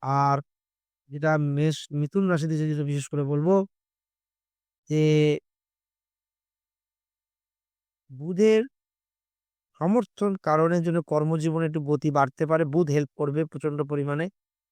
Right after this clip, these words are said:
ধীরে ধীরে সবকিছু নিয়ন্ত্রণ করা উচিত, ধীরে ধীরে তারা এগানো উচিত। জানুয়ারি মাসের শেষের দিকে কিন্তু একটু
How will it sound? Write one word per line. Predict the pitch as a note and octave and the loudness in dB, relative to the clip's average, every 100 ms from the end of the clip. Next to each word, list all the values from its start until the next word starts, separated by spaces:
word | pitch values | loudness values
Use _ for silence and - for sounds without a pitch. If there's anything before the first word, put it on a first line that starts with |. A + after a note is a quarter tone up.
| _ _ _ _ - | _ _ _ _ -10
ধীরে | D3+ F3 A3 G#3 | 0 4 6 6
ধীরে | A3 A3 | 4 2
সবকিছু | F#3+ F3+ - F3 E3+ | 2 -2 -2 -4 -2
নিয়ন্ত্রণ | E3 D#3+ D3+ E3 | 0 -2 -4 -6
করা | E3+ E3+ F3 | 0 4 6
উচিত, | F3+ F#3 E3+ | 4 2 -2
ধীরে | E3 E3 | 0 0
ধীরে | D#3+ E3 | 0 -2
তারা | D#3 D#3 D#3 | 0 0 0
এগানো | D#3 D3+ D3+ D3 | -2 0 0 -2
উচিত। | C#3 - F#3 - _ _ _ _ _ _ _ _ _ _ _ _ C3+ | -4 -2 -4 -4 _ _ _ _ _ _ _ _ _ _ _ _ 0
জানুয়ারি | D#3+ E3+ G3+ | 2 4 4
মাসের | G#3+ F#3+ F#3 | 4 2 0
শেষের | F3+ F#3+ E3+ | -2 0 -2
দিকে | F3 F3+ | -4 -4
কিন্তু | F3 E3 F#3 | -4 -4 -4
একটু | E3+ - - | -6 -6 -14